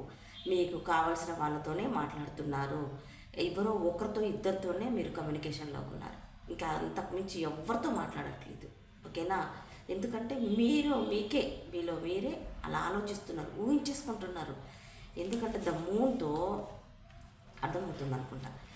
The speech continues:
the మూన్‌తో ఉన్న దానికన్నా ఎక్కువ ఊహించేసుకుంటున్నారు.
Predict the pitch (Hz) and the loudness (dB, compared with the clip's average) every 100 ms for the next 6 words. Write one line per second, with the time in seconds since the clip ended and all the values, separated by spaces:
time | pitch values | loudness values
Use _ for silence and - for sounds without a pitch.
0 | - - 180 - 175 247 277 - 175 196 | -14 0 4 4 6 6 6 4 6 6
1 | 202 - - - 196 233 285 254 254 247 | 2 -2 -10 -6 2 4 6 6 4 2
2 | 233 262 - 233 - 277 220 170 151 - | 0 0 0 -2 2 4 4 2 0 -4
3 | - 139 139 131 135 | -4 -6 -2 -2 -2